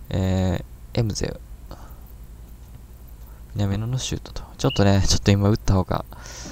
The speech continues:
良かったですが、南野に出しちゃいましたね。わー、すごいパスが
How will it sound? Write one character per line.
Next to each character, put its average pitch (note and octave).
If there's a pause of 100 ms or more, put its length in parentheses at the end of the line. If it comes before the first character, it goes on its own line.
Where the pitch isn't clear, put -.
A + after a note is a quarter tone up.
(320)
良 G2
か F2
っ -
た -
で -
す -
が、 D#2+
南 A2+
野 F#2
に F2
出 F2+
し -
ち -
ゃ -
い -
ま -
し -
た -
ね。 - (260)
わ A#2+
ー、 -
す A#2
ご A2+
い A2+
パ G#2+
ス G#2
が G#2